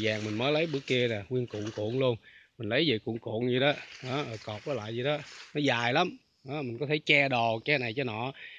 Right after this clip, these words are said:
Nhưng mà á, à, mình đề nghị là các bạn không có nên dùng cái, những cái tấm mỏng như vậy để mà che cái xe. Tại vì sao? Tại vì lúc mà mình che cái xe rồi á, mình che cái phần dưới trên này nè,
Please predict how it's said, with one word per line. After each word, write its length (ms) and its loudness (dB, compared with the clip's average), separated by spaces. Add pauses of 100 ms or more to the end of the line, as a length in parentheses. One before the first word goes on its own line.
(200)
Nhưng 200 4
mà 200 4
á, 220 6 (1000)
à, 160 -2
mình 180 4
đề 160 8
nghị 180 8
là 180 6
các 180 -2
bạn 240 2
không 200 0
có 60 4
nên 220 6
dùng 220 4
cái, 100 0 (180)
những 200 2
cái 60 2
tấm 440 2
mỏng 240 4
như 160 8
vậy 200 2
để 80 0
mà 160 2
che 240 4
cái 80 4
xe. 320 6
Tại 120 -4
vì 140 0
sao? 320 6 (420)
Tại 120 -4
vì 100 0
lúc 180 0
mà 80 0
mình 140 -4
che 220 6
cái 80 4
xe 260 6
rồi 300 4
á, 160 4 (640)
mình 120 -2
che 240 6
cái 120 0
phần 220 -2
dưới 120 4
trên 240 6
này 100 6
nè, 180 4